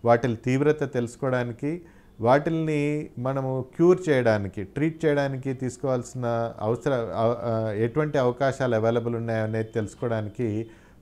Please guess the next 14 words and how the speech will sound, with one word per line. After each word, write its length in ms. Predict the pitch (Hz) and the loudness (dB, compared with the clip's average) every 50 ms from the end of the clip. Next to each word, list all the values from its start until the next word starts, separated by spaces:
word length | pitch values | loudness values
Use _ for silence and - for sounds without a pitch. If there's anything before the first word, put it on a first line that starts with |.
| - | -4
కొన్ని 220 | - 135 131 131 120 | -4 -2 -2 -2 -4
ప్రత్యేకమైన 720 | - - 127 120 - - 160 156 151 156 143 139 131 123 | -2 0 -2 0 2 2 0 2 2 0 -2 -4 -4 -4
పరీక్షలు 460 | - - 110 113 110 - - 127 117 - | -4 -2 -2 -2 -2 -2 -4 -6 -4 -2
చేయాల్సిన 400 | 117 104 101 101 98 95 - - | -2 0 0 0 -2 -4 -6 -6
అవసరం 320 | 95 92 92 - - 104 98 | -6 -6 -6 -4 -4 -4 -4
ఉంటుంది. 380 | 95 87 87 - 87 87 85 - - - - - - - - - - - - | -6 -6 -8 -10 -10 -12 -12 -16 -18 -20 -20 -20 -20 -20 -20 -20 -8 -6 -6
పర్టికులర్‌గా 840 | 113 - 143 127 - 127 123 120 117 123 120 113 110 110 113 117 - | -2 -2 -4 -2 0 0 0 2 2 4 4 4 4 4 2 0 -2
ఎంఆర్సిపి 680 | 107 107 110 120 123 123 120 - - 117 117 - 117 | -4 -4 -2 0 -2 -2 -2 -4 -6 -6 -4 -4 -6
టెస్ట్, 320 | 101 - - 101 95 - - | -4 -2 -4 -6 -4 -6 -8
అంటే 240 | 107 107 147 143 113 | -6 -4 -2 -2 -2
ఎంఆర్ఐ 580 | 107 107 120 127 131 135 135 131 131 131 127 | -2 -2 0 2 2 4 4 2 2 0 0
ద్వారా 340 | 117 117 110 110 113 131 156 | 2 4 4 4 4 4 2
బయలుగొట్టాలని 920 | 165 135 117 110 113 120 127 123 127 120 120 - 120 117 113 113 123 151 147 | 2 2 2 2 4 2 2 0 0 -2 0 2 2 2 2 0 -2 -4 -4
ఇమేజ్, 360 | 117 107 110 110 113 113 113 | -4 -4 -2 -2 -2 -4 -6